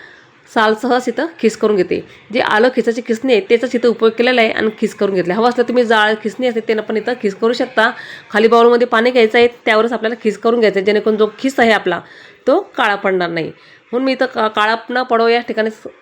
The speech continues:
पाण्यामध्येच खिस करून घेतलेला आहे. जवळपास मी तिन्ही बटाट्याचं इथं खिस करून घेतलं. जेव्हा आपण सँडविच कर, तयार करतो, त्या उकडून बटाटा घातलेला असतो, त्याला वेळ जातो आपला आणि जास्त मेहनती घ्यावं लागते. हा कसा झटपट होणारा नाश्ता असतो आपला.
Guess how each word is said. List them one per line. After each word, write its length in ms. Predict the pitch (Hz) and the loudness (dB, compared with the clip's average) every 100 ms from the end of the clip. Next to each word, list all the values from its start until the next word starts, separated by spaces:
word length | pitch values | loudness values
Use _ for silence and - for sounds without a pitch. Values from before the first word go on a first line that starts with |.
| - | -4
पाण्यामध्येच 460 | 202 214 220 240 | -2 -2 -2 -4
खिस 160 | - 208 | -4 -4
करून 220 | 220 220 | -2 -2
घेतलेला 300 | 202 190 208 | -2 -2 0
आहे. 160 | 202 233 - - - - 202 | 0 -2 -6 -20 -20 -12 -2
जवळपास 260 | 220 220 220 | 0 0 0
मी 80 | 240 | 0
तिन्ही 400 | 233 247 214 247 | 0 -2 0 2
बटाट्याचं 400 | 254 233 226 226 | 2 0 2 2
इथं 260 | 220 233 285 - | 2 -2 -6 -8
खिस 120 | 220 185 | -8 -2
करून 160 | 208 | -2
घेतलं. 120 | 180 | 0
जेव्हा 180 | 208 233 | 2 2
आपण 240 | 240 247 240 | 2 0 0
सँडविच 340 | 254 190 208 | 0 0 0
कर, 140 | - 233 | 0 0
तयार 140 | 220 214 | 0 0
करतो, 340 | 247 220 202 - - | -2 -4 -4 -10 -10
त्या 100 | - | 0
उकडून 280 | 151 226 247 | 2 2 0
बटाटा 240 | 233 220 214 | 0 0 2
घातलेला 300 | 196 190 202 | 2 2 0
असतो, 120 | 202 | 0
त्याला 200 | 214 220 | 0 2
वेळ 220 | 214 220 | 4 4
जातो 200 | 233 233 | 4 2
आपला 320 | 240 240 233 240 - - | 0 2 -2 -2 -18 -14
आणि 180 | - 220 208 - _ - | -6 -6 -6 -14 _ -2
जास्त 220 | 220 220 | -2 0
मेहनती 420 | 240 247 202 190 202 | 2 4 4 2 0
घ्यावं 240 | 196 170 | 0 2
लागते. 340 | 165 160 165 170 - - | -2 -4 -10 -10 -20 -10
हा 120 | 226 | -4
कसा 200 | 247 247 | -2 0
झटपट 380 | 247 196 190 247 | 2 2 0 0
होणारा 220 | 226 196 | 2 2
नाश्ता 280 | 208 196 190 | 0 -2 -4
असतो 200 | 175 185 | -4 -4
आपला. 220 | 165 160 | -4 -6